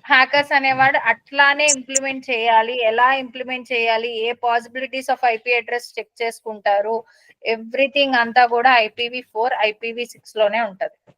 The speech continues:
ఇక్కడ చూడండి, సబ్-, సబ్నెట్ మాస్క్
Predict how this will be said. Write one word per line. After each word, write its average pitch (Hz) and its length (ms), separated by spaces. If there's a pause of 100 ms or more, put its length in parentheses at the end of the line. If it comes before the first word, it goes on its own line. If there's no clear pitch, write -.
(3250)
ఇక్కడ 349 260 (100)
చూడండి, 349 420
సబ్-, - 800
సబ్నెట్ 311 680
మాస్క్ 285 420